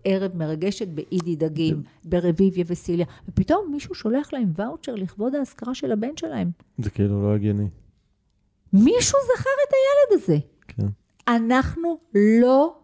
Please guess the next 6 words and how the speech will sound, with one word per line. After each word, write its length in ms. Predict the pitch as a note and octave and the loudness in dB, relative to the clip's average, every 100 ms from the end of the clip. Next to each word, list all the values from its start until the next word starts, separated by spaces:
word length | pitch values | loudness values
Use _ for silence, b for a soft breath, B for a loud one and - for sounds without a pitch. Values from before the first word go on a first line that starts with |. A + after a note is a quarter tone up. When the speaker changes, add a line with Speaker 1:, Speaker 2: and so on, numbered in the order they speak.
| _ | _
Speaker 1:
שוכחים. 800 | - C#4+ D4 C4+ F#4+ G4+ E4+ F#3 - _ F3 | -12 -10 -8 -4 2 4 4 0 0 _ -2
בראש 480 | G#3+ G#3+ B3+ D4 | 0 2 2 0
השנה 420 | F#4+ F#4+ E4+ D#4+ F4 - | -2 -2 0 0 0 -6
דופקים 480 | - - - D4+ E4+ | -10 -8 -2 0 4
להם 220 | E4+ D4+ | 2 2
בדלת, 520 | A#3 G3+ G#3+ B3 - | 2 2 4 2 0